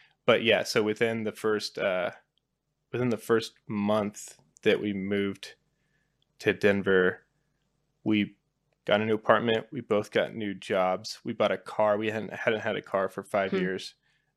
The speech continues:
Speaker 1: Uh, we got a puppy,
Speaker 2: <laughs>
Speaker 1: and then we got pregnant within one month
Speaker 2: <laughs>
Speaker 1: of
Speaker 2: Just,
Speaker 1: moving
Speaker 2: like,
Speaker 1: to Denver. So
Speaker 2: all
Speaker 1: it was
Speaker 2: at
Speaker 1: like,
Speaker 2: once.
Speaker 1: "Here, y-, you're
Speaker 2: Uh-huh.
Speaker 1: settled." Yeah.
Speaker 2: Great.
Speaker 1: Uh, so
Speaker 2: <laughs>
Speaker 1: we both, like, got what we want,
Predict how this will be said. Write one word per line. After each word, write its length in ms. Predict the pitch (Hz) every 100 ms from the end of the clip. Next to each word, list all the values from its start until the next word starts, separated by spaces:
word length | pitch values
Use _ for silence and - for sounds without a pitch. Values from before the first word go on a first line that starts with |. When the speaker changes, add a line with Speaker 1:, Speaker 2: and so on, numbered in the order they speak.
| _
Speaker 1:
Uh, 400 | 113 101 92 92 - _ _ _ _ _ 113
we 420 | 113 104 101 - _
got 120 | - 104
a 40 |
puppy, 680 | - - 120 - 135 143 - _ _ - -
Speaker 2:
<laughs> 180 | 175
Speaker 1:
and 180 | - 120
then 220 | 113 110
we 120 | 107 104
got 240 | 101 -
pregnant 380 | - 92 92 -
within 300 | - 120 117
one 180 | 226 202
month 300 | 214 190 180
Speaker 2:
<laughs> 0 |
Speaker 1:
of 140 | 190 196
Speaker 2:
Just, 180 | 202
Speaker 1:
moving 200 | 156 147
Speaker 2:
like, 120 | 143 131
Speaker 1:
to 60 |
Denver. 360 | 123 135 123 120
So 120 | 254
Speaker 2:
all 40 | 233
Speaker 1:
it 40 |
was 40 | 185
Speaker 2:
at 40 |
Speaker 1:
like, 60 | 143
Speaker 2:
once. 340 | 131 208 - -
Speaker 1:
"Here, 200 | 139 123
y-, 140 | 120
you're 180 | - 139
Speaker 2:
Uh-huh. 100 | 135
Speaker 1:
settled." 360 | 135 120 104 101
Yeah. 240 | 120 101 -
Speaker 2:
Great. 280 | - 156 - - -
Speaker 1:
Uh, 280 | - 123 123
so 320 | 127 262 147 -
Speaker 2:
<laughs> 80 | 156
Speaker 1:
we 140 | 143
both, 420 | 143 160 165 156
like, 220 | 127 131
got 220 | 131 117 127
what 140 | 117
we 120 | 113
want, 300 | 107 104 -